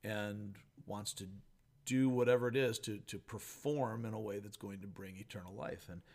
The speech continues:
Jesus shows this great contrast between this idea that I'm somehow good and I have something to offer and I've got all these things that make me good,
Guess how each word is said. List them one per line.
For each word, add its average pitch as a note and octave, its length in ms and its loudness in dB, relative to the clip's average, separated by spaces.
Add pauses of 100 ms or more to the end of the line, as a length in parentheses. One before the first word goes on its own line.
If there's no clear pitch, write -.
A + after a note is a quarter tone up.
(460)
Jesus A#2 340 0
shows A2+ 400 2
this G2 180 -6
great A2 320 -6
contrast G2+ 1120 -2 (220)
between G2+ 640 -6 (920)
this F#2+ 280 -8 (120)
idea B2+ 640 4
that A2+ 160 4
I'm A#2 220 0
somehow A2+ 460 0 (100)
good A#2 260 2
and G2+ 80 -6
I G#2 100 -4
have G#2 120 -4
something G#2+ 340 -4
to F#2+ 160 -10
offer G#2+ 360 -6
and F#2 100 -10
I've F2+ 180 -10
got G2+ 180 -4
all G#2+ 220 -2
these A2 360 -6 (160)
things A#2 340 -2
that G2 240 -8
make D3+ 380 2
me A2 140 -2
good, E2+ 240 -10